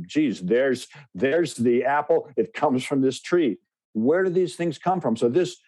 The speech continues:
vegetative body, this mycelium, is underground. It's buried in a piece of wood. When conditions are right, up comes a mushroom.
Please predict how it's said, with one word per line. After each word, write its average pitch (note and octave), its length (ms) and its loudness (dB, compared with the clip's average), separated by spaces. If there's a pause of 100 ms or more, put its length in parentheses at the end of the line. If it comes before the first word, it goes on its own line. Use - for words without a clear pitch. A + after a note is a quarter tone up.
(220)
vegetative C#3 880 0
body, B2+ 540 2
this F#2+ 240 -4
mycelium, G#2 840 0
is F2 160 -6
underground. A#2+ 640 0
It's D#2+ 180 -8 (200)
buried C3 360 2
in B2 140 0
a G2+ 120 0 (300)
piece A2+ 200 -2
of G2 120 0
wood. F#2+ 440 0 (360)
When G#2 160 0
conditions G#2 600 -2
are C3+ 100 2
right, D#3 400 2 (800)
up A#2+ 280 0
comes A#2+ 480 0 (100)
a G2+ 100 2
mushroom. G#2 920 -2